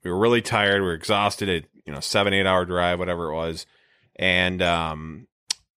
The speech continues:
we get closer and closer, clear skies. Everything was looking good.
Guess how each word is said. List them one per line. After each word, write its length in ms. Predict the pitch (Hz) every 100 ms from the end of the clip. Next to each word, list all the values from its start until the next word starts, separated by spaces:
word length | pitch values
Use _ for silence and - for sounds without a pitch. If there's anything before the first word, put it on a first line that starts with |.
| _ _ _ _
we 180 | - 104
get 300 | 92 110 -
closer 460 | - 117 117 113 117
and 100 | 104
closer, 420 | - 104 95 101
clear 320 | - - 120
skies. 580 | 123 - 107 101 101 92
Everything 280 | 98 101 104
was 140 | 101 92
looking 320 | 95 - 90
good. 400 | 98 95 78 80